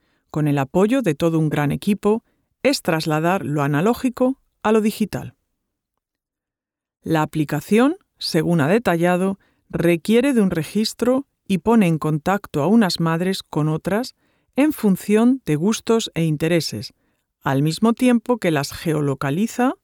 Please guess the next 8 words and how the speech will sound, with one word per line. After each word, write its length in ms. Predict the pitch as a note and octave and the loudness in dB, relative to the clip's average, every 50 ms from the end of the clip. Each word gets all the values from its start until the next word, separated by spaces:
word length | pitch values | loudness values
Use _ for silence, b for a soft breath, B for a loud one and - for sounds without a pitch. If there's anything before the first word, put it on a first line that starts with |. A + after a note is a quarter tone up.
| _ _ _ _ | _ _ _ _
o 120 | - A3+ | 0 0
las 180 | A#3+ B3 B3 - | 2 2 0 0
sitúa 440 | - B3 A3+ - - G3 G3+ G3 F#3 | -2 -4 -4 -2 -2 0 0 2 2
en 80 | E3+ | 2
un 100 | E3 E3 | 0 0
código 360 | - - F3 E3+ F3+ F3+ F#3+ | 0 0 0 0 0 -2 -2
postal 460 | F#3+ - F3 E3 - - D3+ C#3+ D3 C#3+ | -2 -2 -4 -6 -4 -4 -4 -4 -4 -4
cercano. 580 | - F#3 F#3 F3 - C#3 A#2 A#2 A2+ - _ | -4 -6 -6 -6 -6 -8 -10 -10 -12 -16 _